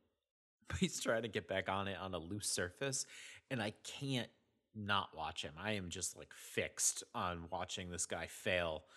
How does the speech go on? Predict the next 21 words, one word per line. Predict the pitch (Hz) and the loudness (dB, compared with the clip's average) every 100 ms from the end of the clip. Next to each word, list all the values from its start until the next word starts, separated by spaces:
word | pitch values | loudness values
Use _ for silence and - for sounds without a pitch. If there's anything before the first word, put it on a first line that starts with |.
| - - - _ - | -20 -20 -20 _ -2
getting | 110 95 87 82 80 _ | 0 2 -2 -4 -10 _
this | 98 90 | -4 -2
thing | - 90 | -2 0
going | 98 87 85 | 2 2 2
up | 87 85 - - | -2 -4 -10 -8
again | 95 87 82 80 85 | -6 -2 -2 -4 -8
on | 87 87 87 | -6 -4 -4
the, | 82 76 | -4 -4
like, | 80 71 80 | -4 -6 -8
loose, | 92 95 90 - - - _ _ _ _ _ _ _ _ _ _ - _ | -6 -4 0 0 0 -4 _ _ _ _ _ _ _ _ _ _ -20 _
um, | 101 85 80 76 73 - _ | -4 -4 -4 -8 -12 -18 _
playground | - 104 92 80 78 | 0 0 2 -2 -2
surface, | 90 82 82 - | -6 -6 -6 -6
which | 87 - | -8 -8
is | 87 | -8
just, | - - 85 | -4 -4 -2
like, | 80 - - _ - - - _ _ _ _ | -2 -4 -8 _ -20 -20 -20 _ _ _ _
chipped | - 127 104 - | 2 4 4 -2
wood, | 85 87 90 82 | -4 -2 -2 -2
basically. | 85 82 80 - 78 82 - _ _ _ _ _ _ _ | -4 -4 -6 -8 -14 -14 -18 _ _ _ _ _ _ _
Um, | 92 80 71 | -4 -4 -4